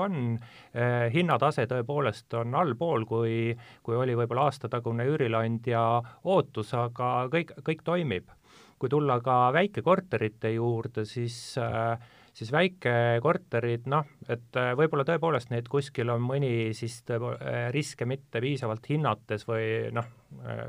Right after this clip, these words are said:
kes neid ikka oskas nii hästi hinnata siin aasta tagasi, et mingi koroona tuleb, äh, et neid, äh, neid võib-olla on ostetud liigselt, äh, laenuga võimendatud, aga väikekorteritest mina väidaksin,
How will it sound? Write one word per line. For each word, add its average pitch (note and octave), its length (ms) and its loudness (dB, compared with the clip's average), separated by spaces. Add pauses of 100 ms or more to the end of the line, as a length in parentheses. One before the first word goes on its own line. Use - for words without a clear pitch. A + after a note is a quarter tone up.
kes A#2 160 -6
neid A2+ 160 -2
ikka A#2 220 -8
oskas - 260 -16
nii G2+ 140 -4
hästi G2+ 320 -8
hinnata G2 420 -10
siin G#2 160 -8
aasta G2 240 -10
tagasi, G2 320 -12
et A2 160 -12
mingi G#2 240 -6 (320)
koroona C3 400 0
tuleb, G#2 240 -2 (560)
äh, A2+ 220 2 (100)
et A#2+ 160 -4
neid, C#3+ 320 2
äh, B2+ 160 0
neid C#3 240 0
võib-olla C3+ 320 0
on B2+ 160 -2
ostetud A#2+ 560 -2
liigselt, C3+ 540 -6 (100)
äh, A#2+ 160 2
laenuga C3 400 0
võimendatud, A2+ 1040 -2 (480)
aga A#2 460 2 (100)
väikekorteritest C#3 880 0
mina C#3 160 2
väidaksin, A2+ 480 0